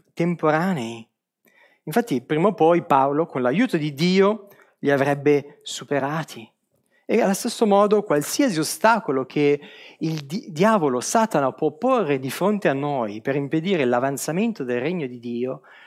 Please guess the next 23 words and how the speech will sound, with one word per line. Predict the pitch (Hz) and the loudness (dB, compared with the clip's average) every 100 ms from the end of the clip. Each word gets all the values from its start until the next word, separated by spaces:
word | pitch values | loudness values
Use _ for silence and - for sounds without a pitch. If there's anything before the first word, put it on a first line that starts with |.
| - | -16
non | 139 143 | -10 -6
può | 147 | -2
essere | 151 160 175 156 | -2 -2 -6 -8
che | 151 | -8
di | 123 | -6
natura | 120 - 117 120 127 | -6 -8 -8 -6 -6
temporanea. | 123 135 120 143 127 110 110 - - _ _ _ _ _ | -6 -8 -6 -6 -6 -6 -10 -14 -18 _ _ _ _ _
Quindi | - 190 | -6 -4
non | 170 175 | -4 -4
dobbiamo | 165 151 175 185 139 107 - _ _ _ | -4 -4 -2 -2 -2 -6 -10 _ _ _
abbatterci | - 127 120 113 131 123 - 117 - _ | -10 -4 -4 -4 -8 -8 -8 -10 -16 _
se | - 131 | -8 -8
incontriamo | 127 127 143 170 160 156 | -8 -6 -2 0 0 2
degli | 139 135 | 0 -2
ostacoli | 135 - 180 180 180 147 113 | -6 -4 0 0 -2 -6 -6
che | - | -8
il | 131 | -10
diavolo | 120 135 127 131 127 | 0 2 2 2 0
mette | 123 120 127 120 - - | -2 -4 -6 -6 -10 -20
sul | _ - 139 | _ -8 -4
nostro | 131 131 - | -4 -4 -6
cammino. | 123 135 123 135 120 117 117 _ _ _ _ _ _ _ _ _ - | -6 -6 -8 -8 -10 -12 -18 _ _ _ _ _ _ _ _ _ -8
Ora, | 180 160 | -4 -4